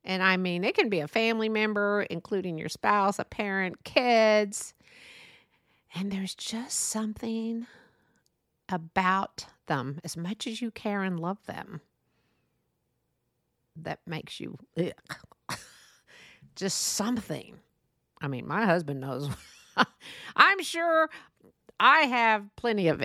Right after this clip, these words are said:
ick factors for my husband. I'm pretty sure he's always going ick, and I don't even know that he <laughs> is. But my ick, I will tell you what my ick factor is with my husband, and he will tell you, and it is chewing. Um, eh, eh,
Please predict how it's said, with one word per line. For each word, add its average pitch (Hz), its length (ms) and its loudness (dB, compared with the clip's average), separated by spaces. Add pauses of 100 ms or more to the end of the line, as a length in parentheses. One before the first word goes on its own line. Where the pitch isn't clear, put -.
ick 190 180 2
factors - 440 -2
for - 140 -6
my 147 180 -2
husband. 139 320 -6
I'm 262 300 4
pretty 233 280 -2
sure 208 320 -2
he's 220 260 0
always 190 280 4
going 180 320 0
ick, 196 220 0
and 156 140 0
I 185 100 2
don't 160 200 0
even 147 220 -2
know 160 200 0
that 160 160 0
he - 160 4 (120)
<laughs> 214 60 6
is. 170 240 2 (440)
But 180 180 0
my 214 360 2
ick, 247 220 -4
I 226 120 8
will 214 160 0
tell 185 180 0
you 180 100 0
what 185 120 -4
my 180 220 0
ick 185 120 -2
factor 180 380 0
is 175 120 -4
with 180 100 -8
my 175 160 0
husband, 147 320 -2
and 160 140 -2
he 190 140 0
will 196 140 -4
tell 156 160 -4
you, 151 160 -4 (320)
and 180 280 -2
it 214 300 0
is 190 340 -2 (180)
chewing. 170 460 4 (2000)
Um, 156 380 6 (160)
eh, - 100 -10 (100)
eh, - 80 -4